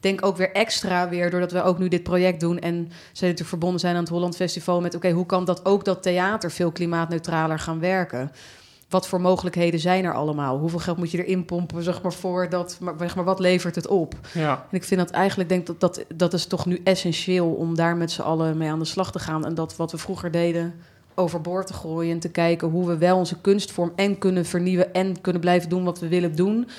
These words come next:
Speaker 1: maar daarin nieuwe mogelijkheden uit te zoeken. Toch, theater is de plek om te vernieuwen, dus dat is goed.
Speaker 2: <laughs>
Speaker 1: Ja.
Speaker 2: Ja, ja, zeker. En,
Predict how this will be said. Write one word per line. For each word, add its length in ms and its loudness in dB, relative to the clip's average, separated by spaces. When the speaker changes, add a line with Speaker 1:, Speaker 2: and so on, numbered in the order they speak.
Speaker 1:
maar 100 2
daarin 320 6
nieuwe 200 4
mogelijkheden 680 2
uit 200 0
te 80 -4
zoeken. 460 -4
Toch, 200 -6
theater 380 0
is 120 -2
de 60 -2
plek 300 -6
om 80 -6
te 120 -4
vernieuwen, 540 -4
dus 120 -10
dat 120 -12
is 60 -12
goed. 360 -16
Speaker 2:
<laughs> 600 10
Speaker 1:
Ja. 80 -4
Speaker 2:
Ja, 280 -8
ja, 260 -12
zeker. 440 -12
En, 300 2